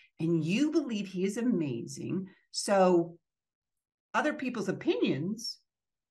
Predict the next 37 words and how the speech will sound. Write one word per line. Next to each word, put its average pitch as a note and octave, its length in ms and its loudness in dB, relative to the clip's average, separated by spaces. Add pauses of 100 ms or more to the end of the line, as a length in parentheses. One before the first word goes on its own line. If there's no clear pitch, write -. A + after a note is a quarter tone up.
(220)
don't F3 200 2
matter E3 320 2
to E3 160 -8
you D#3 180 -2
about C3 280 -2
him." C#4 320 0 (1160)
That's - 160 0
what A#4+ 160 -6
I'm D#4 80 2
hearing A3 240 0
you B2+ 80 -4
say, D#3 300 -2
which - 180 -4
I C#3+ 40 -2
think G3 240 -4
is C3+ 120 -6
awesome, D#3+ 460 0
by B2 120 -4
the - 100 -10
way. - 320 -12 (920)
But C#3+ 120 -8
then G#3 180 2
I G#3 100 4
went F3+ 220 2
on D#3+ 180 2
to D#3 120 -4
say, C#3 500 -8 (1600)
"But F#3+ 160 2
now, - 340 -2 (220)
when C#3+ 260 -2
you G#3+ 480 2
can C#4+ 180 6
feel A3+ 720 -4
that F3 360 4
way G3+ 360 4
about D3 480 0
yourself C3+ 800 -4